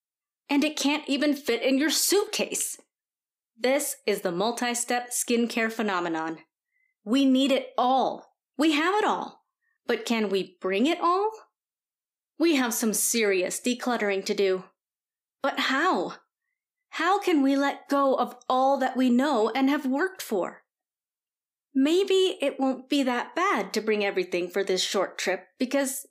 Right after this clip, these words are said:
everything is needed. More is more, right? Wrong. Let's unpack the bag and skincare formula. First, what can we let go of? Do we have products that we reach for more than others?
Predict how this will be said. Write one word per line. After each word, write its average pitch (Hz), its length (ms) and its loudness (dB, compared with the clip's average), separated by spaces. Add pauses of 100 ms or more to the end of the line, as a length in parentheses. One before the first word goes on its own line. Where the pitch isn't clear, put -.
(100)
everything 233 440 0
is 269 160 0
needed. 285 420 0 (920)
More 226 300 2
is 240 440 2
more, 196 440 2
right? 202 360 0 (1000)
Wrong. 196 600 -2 (800)
Let's 370 300 -2
unpack 262 460 0
the 214 80 -2
bag 185 400 -2 (100)
and 233 300 -2
skincare 202 560 -2
formula. 175 580 -6 (1120)
First, 381 520 -2 (400)
what 370 240 -2
can 381 180 4
we 320 100 4
let 269 240 0
go 214 220 2
of? 151 260 -6 (800)
Do 277 100 2
we 302 140 4
have 285 240 -2
products 220 460 -2
that 214 120 -2
we 202 140 0
reach 202 280 -2
for 277 220 0
more 214 240 2
than 185 140 -2
others? 302 540 -2